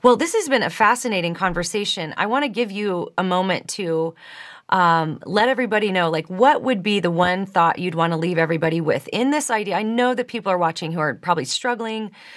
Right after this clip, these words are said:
They're trying to figure out how to integrate all of, all of this, um, as a fully integrated Christian. Like, my theology needs to inform every part of my life. Um, what would you leave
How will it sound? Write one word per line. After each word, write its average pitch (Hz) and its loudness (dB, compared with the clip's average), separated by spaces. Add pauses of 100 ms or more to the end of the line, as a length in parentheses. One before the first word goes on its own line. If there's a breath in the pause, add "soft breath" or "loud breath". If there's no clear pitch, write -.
(220 loud breath)
They're 185 0
trying 262 -2
to 262 2
figure 196 0
out - 4
how 185 -4
to - -4
integrate 214 -2
all 202 2
of, 185 -6 (140)
all 247 6
of 214 0
this, 170 0 (140)
um, 160 -6 (100)
as 180 -2
a 170 -4
fully 285 -2
integrated 190 -2
Christian. 113 -6
Like, 117 -10 (200)
my 208 2
theology 190 0
needs 175 -4
to - -10
inform 170 -8
every 185 -4
part 170 -4
of 156 -8
my 160 -6
life. 151 -8 (500 loud breath)
Um, 175 2
what 240 4
would 254 0
you 214 -4 (100)
leave 196 -2